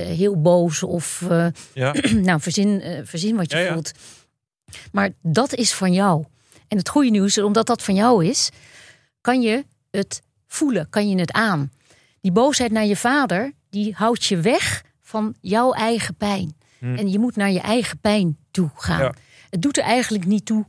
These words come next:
Speaker 1: wat de wereld je wel of niet aandoet. Ja, dat is heel makkelijk gezegd als het allemaal goed gaat. Maar, ehm,
Speaker 2: Nee, we
Speaker 1: het
Speaker 2: kunnen
Speaker 1: gaat
Speaker 2: allemaal wetten
Speaker 1: uiteindelijk
Speaker 2: maken, ethische n-, normen neerzetten. Alleen die normen zijn eigenlijk, ja, ik vind het mooi dat je dit
Speaker 1: Hmm.
Speaker 2: zegt ook, want
Speaker 1: Hmm.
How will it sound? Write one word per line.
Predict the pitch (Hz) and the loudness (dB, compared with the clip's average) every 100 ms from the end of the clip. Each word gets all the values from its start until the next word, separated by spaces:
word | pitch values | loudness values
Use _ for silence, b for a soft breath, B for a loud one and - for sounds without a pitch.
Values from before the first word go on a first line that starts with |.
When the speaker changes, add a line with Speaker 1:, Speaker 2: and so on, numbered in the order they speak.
| _ | _
Speaker 1:
wat | 196 208 | -4 -2
de | 202 | 0
wereld | 214 202 185 | 2 0 0
je | 185 | 2
wel | 202 175 | 2 0
of | 175 | 0
niet | 185 - | 0 2
aandoet. | 202 180 180 | 0 0 0
Ja, | 196 | 0
dat | 185 | 0
is | |
heel | 180 185 | 2 2
makkelijk | 180 185 - | 2 -2 -4
gezegd | 180 180 - | -2 -2 -2
als | 170 | -6
het | - | -2
allemaal | 165 151 | 0 0
goed | 196 | -2
gaat. | - 175 208 | -2 -2 -2
Maar, | 175 170 B B B B B B - | -2 -2 B B B B B B -10
ehm, | 117 95 175 | -4 0 0
Speaker 2:
Nee, | 175 - _ _ | -2 -6 _ _
we | 147 | -4
Speaker 1:
het | |
Speaker 2:
kunnen | 143 147 | -2 2
Speaker 1:
gaat | 156 285 | 4 4
Speaker 2:
allemaal | 277 | 4
wetten | 254 170 | 4 4
Speaker 1:
uiteindelijk | 151 285 277 135 143 | 2 4 4 4 4
Speaker 2:
maken, | 143 | 4
ethische | 143 143 135 131 | 4 0 0 -2
n-, | 135 135 | 0 2
normen | 139 151 147 139 | 4 4 4 2
neerzetten. | 135 139 127 123 131 131 | 2 2 2 2 2 2
Alleen | 127 127 | 2 2
die | 127 | 0
normen | 127 135 127 | 2 2 0
zijn | 120 123 | 0 0
eigenlijk, | 120 123 131 | -2 -2 0
ja, | 139 | 0
ik | 139 | -2
vind | 151 | -2
het | 135 | 0
mooi | 139 151 139 | 2 2 0
dat | 123 | -2
je | |
dit | 131 185 | -4 -4
Speaker 1:
Hmm. | - | -8
Speaker 2:
zegt | - 156 - 139 | -4 -2 0 0
ook, | 139 | 0
want | 127 127 b b b b | 0 -2 b b b b
Speaker 1:
Hmm. | 190 180 | -2 -2